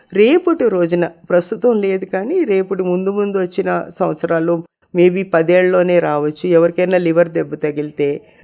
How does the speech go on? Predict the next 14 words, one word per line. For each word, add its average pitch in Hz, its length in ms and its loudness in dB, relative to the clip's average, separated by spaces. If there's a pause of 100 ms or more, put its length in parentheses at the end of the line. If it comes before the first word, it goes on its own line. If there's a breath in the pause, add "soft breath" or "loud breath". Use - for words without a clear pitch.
(160)
ఆ 208 420 2
మనిషి 202 560 -2
స్టెమ్ 185 340 0
సెల్స్ 190 380 -2
నుంచి 196 320 -2
తయారు 180 460 2
చేసిన 185 220 -2
లివర్‌నే 180 460 0
తిరిగి 185 340 -4
పెట్టి 180 540 0 (280 soft breath)
వాళ్ళ 202 200 4
లివర్‌ని 180 440 2
తయారు 123 440 -4
చేయొచ్చు. - 400 -10